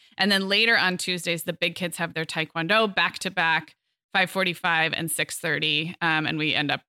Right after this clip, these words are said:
going back and forth. It's very, very close to the house, so we can kind of bop back and forth, but it still takes us up to seven fifteen.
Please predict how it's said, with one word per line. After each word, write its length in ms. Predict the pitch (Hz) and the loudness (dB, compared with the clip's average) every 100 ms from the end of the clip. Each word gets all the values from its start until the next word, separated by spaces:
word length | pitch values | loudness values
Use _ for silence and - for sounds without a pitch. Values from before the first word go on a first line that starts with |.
| - | -6
going 180 | 160 156 | -4 -2
back 200 | 104 - | -2 -4
and 100 | 139 | -8
forth. 240 | - 135 151 | -6 -4 -4
It's 140 | 165 | -4
very, 280 | 185 170 160 | 0 2 2
very 180 | 147 143 | 2 0
close 260 | 156 156 | -2 -4
to 60 | 147 | -4
the 80 | 139 | -2
house, 260 | 143 156 | -2 -2
so 100 | - | -6
we 80 | - | -10
can 160 | - - | -12 -10
kind 200 | 156 - | -8 -8
of 80 | - | -4
bop 220 | 147 - | -4 -4
back 180 | - 151 | -8 -12
and 120 | 160 | -12
forth, 260 | - - - | -8 -8 -6
but 100 | 165 | -4
it 100 | - | -2
still 240 | - 175 156 | 0 -2 0
takes 300 | 185 180 165 | -2 -4 -4
us 140 | 160 | -6
up 120 | 147 | -6
to 160 | - 143 | -6 -8
seven 340 | - 147 139 | -4 -4 -6
fifteen. 580 | 143 - - 180 185 285 | -10 -14 -10 -4 0 -2